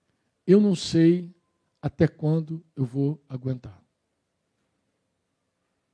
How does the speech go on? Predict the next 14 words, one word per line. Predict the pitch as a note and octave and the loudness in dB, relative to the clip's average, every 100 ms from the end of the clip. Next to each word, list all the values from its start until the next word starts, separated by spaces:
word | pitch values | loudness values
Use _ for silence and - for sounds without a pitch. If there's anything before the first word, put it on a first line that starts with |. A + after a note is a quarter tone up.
| _ _ _ - | _ _ _ -6
Ó, | E3 | 2
se | C3+ | 4
você | G#3 E3+ | 4 -2
tá | - G#3+ | 0 2
me | G3+ | 4
ouvindo | F3 G3 F#3 | 4 6 4
aqui | - | 6
ou | F#3+ | 2
em | A#3 | 2
casa, | E3+ C#3 G#2+ G#2+ G2+ - _ _ _ _ _ _ _ _ _ _ | 4 2 2 -8 -18 -20 _ _ _ _ _ _ _ _ _ _
tá | G#3+ | -8
pas-, | - G3 - | -2 -2 -2
padecendo | - A3+ A3 G3+ - G#3 A3+ G#3 | -2 -2 4 2 2 0 0 0
muito, | F#3 E3+ C3 | 2 2 0